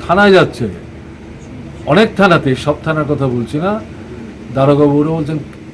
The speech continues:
"কেন আবার নূতন করে অভিযোগ করতে আসছেন? গ্রামে যান, পাড়ায় এদের সঙ্গে কথা বলুন।" এদের সঙ্গে মানে হচ্ছে বিজেপির লোক, ওই তাদের যে কি বলে কমিটি এটা, হ্যাঁ, মণ্ডল,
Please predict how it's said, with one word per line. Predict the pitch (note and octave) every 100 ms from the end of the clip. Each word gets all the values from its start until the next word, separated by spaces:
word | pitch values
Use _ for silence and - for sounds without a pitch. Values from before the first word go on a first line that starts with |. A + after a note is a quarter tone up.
| -
"কেন | D3
আবার | E3+ F3 F3 D3+ D3 A#2
নূতন | A#2+ D3 F#3
করে | F3 F3+
অভিযোগ | F3 D3+ C#3+ -
করতে | C3 -
আসছেন? | G2+ - F2 - - - - - - - - - - - - - -
গ্রামে | B2 C#3 D3
যান, | D3 F#3+ A3+ - - - - -
পাড়ায় | C3 C3+ D3+ F#3+ - - - - - - - - - - - - -
এদের | C3+ E3
সঙ্গে | F3 F#3 F#3
কথা | F3 C#3 C#3
বলুন।" | A#2+ F2 - - - - - - - B2
এদের | C#3
সঙ্গে | F3 F#3 F#3+
মানে | E3 D#3
হচ্ছে | D#3+ - G3 A3+ - - - -
বিজেপির | B2+ D3+ D3+ D3+
লোক, | C3+ A#2+ G#2 - - - - C#3+
ওই | C#3+
তাদের | C#3+ D#3+ D3+
যে | E3
কি | -
বলে | D#3+ D#3
কমিটি | F3 D3+ D#3 D#3+
এটা, | E3+ F3+ A3 - - - - - D3+ C#3+ - -
হ্যাঁ, | - F#3+ -
মণ্ডল, | B2 D3+ F3 E3+ C3